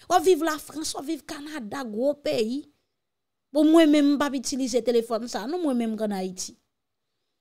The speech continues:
Men moun nan pa janm wè, sakrifis l ap fè. Tèt li l bliye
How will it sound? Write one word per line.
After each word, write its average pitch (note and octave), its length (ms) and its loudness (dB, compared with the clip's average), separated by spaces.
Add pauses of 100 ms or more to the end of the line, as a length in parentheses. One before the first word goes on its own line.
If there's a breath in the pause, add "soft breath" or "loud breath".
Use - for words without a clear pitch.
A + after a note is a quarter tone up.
(440)
Men C4 120 2
moun C4 160 2
nan B3+ 140 0
pa A#3+ 180 -2
janm A3 300 -4
wè, G3+ 140 -4 (280)
sakrifis - 1120 -6
l A#3+ 80 -4
ap A#3 140 -8
fè. E3+ 240 -14 (460)
Tèt D4+ 240 -2
li C#4 160 0
l C4 100 -2
bliye C4 360 -2